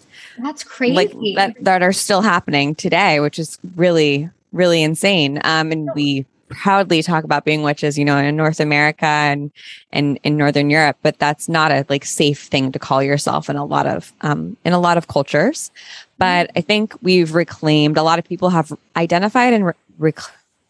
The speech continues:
Speaker 2: identified with and reclaimed that title of witch because it represents, like, an independent woman, right? Someone who isn't just here to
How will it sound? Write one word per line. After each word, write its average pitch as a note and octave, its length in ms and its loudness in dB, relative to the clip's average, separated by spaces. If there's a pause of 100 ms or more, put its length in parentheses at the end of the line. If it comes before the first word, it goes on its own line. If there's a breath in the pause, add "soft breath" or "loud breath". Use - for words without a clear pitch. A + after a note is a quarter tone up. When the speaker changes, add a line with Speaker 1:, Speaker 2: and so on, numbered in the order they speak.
(200)
Speaker 2:
identified F3 560 2
with D3+ 520 0
and E3 240 0
reclaimed E3 580 0
that - 180 -2
title D3+ 360 -4
of D3+ 180 -6
witch - 480 -2 (720 loud breath)
because A3 800 0
it G#3 260 0
represents, F#3+ 680 2
like, F#3 300 0
an F#3 120 0
independent F3+ 720 0
woman, G#3 420 -2 (220)
right? E3 280 0
Someone F3 360 0
who D#3+ 380 4 (380 soft breath)
isn't F#3+ 340 0
just D#3+ 400 0
here D#3+ 420 0
to D#3 460 2